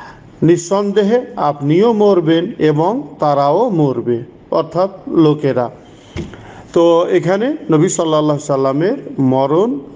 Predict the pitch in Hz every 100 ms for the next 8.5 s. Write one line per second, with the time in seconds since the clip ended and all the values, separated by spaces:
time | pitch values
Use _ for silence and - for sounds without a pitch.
0 | - - 135 131 135 147 156 151 175 202
1 | 208 254 - - 175 165 156 151 147 170
2 | 202 151 - 147 220 - - - - -
3 | - - - - - - 131 151 151 220
4 | 196 208 220 233 233 151 143 160 220 214
5 | 170 156 156 151 135 135 139 - 127 123
6 | 156 139 - 131 139 147 127 - - -
7 | - - - - - - - - 160 156
8 | 170 180 151 214 233